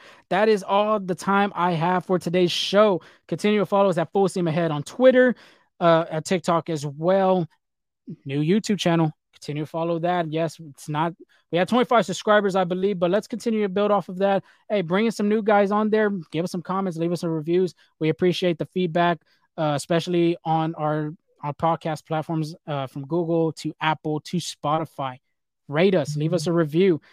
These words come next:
My second time doing the show. It's not a bad, it's not been a bad job, but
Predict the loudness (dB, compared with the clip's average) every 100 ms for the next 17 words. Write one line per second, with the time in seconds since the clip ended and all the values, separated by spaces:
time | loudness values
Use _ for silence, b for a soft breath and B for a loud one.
0 | b b -6 -4 2 4 6 8 8 10
1 | 10 8 8 10 10 8 4 4 4 4
2 | 2 2 0 -2 0 -4 -12 _ 0 4
3 | 4 6 4 4 6 4